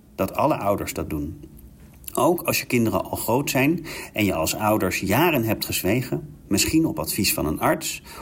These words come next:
of uit je oneigen-, eigen onzekerheid of de angst dat je kind minder van jou zou houden. Echt, alsjeblieft, ik vraag het je, vertel het. Als je kind op een andere manier erachter moet komen, is dat namelijk nog veel dramatischer.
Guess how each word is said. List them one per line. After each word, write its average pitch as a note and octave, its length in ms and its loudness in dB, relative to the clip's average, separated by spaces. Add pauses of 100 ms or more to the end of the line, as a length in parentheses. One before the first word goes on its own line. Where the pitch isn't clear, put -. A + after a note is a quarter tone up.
of - 120 -2
uit F#2 160 0
je - 120 -2
oneigen-, A2 500 0
eigen A#2 320 2
onzekerheid C#3+ 760 2 (340)
of - 160 0
de - 120 -2
angst G2+ 500 0
dat B2+ 140 -2
je B2 100 -4
kind G2+ 320 -2
minder G#2+ 280 2
van G2+ 160 2
jou F#2+ 180 4
zou G2+ 160 2
houden. G2 360 0 (420)
Echt, - 480 -4 (200)
alsjeblieft, A2 800 -2 (120)
ik - 160 -4
vraag G#2+ 360 0
het - 140 -10
je, D3+ 260 -2 (400)
vertel - 440 0
het. - 260 -8 (1040)
Als D3+ 240 2
je - 60 -4
kind A2+ 460 0
op - 140 -4
een G#2+ 180 -2
andere E3+ 340 2
manier E2 340 2
erachter A2 360 -2
moet D#2 180 -2
komen, D2+ 480 -2 (240)
is A#2 100 0
dat C3 80 2
namelijk G2+ 440 2
nog G#2+ 180 0
veel E2 160 0
dramatischer. A#2+ 800 0